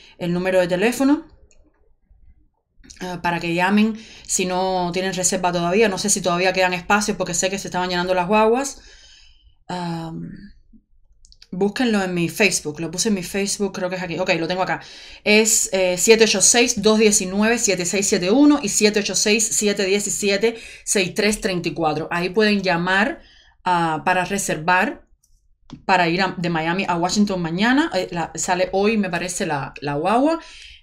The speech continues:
Eh, no sé si,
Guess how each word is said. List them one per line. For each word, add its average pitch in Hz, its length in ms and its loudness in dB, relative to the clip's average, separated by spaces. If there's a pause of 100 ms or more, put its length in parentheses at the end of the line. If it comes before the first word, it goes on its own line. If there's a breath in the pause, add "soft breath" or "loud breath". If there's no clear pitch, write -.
(100)
Eh, 156 560 -4 (640)
no 175 200 -6
sé 190 160 -4
si, - 440 -6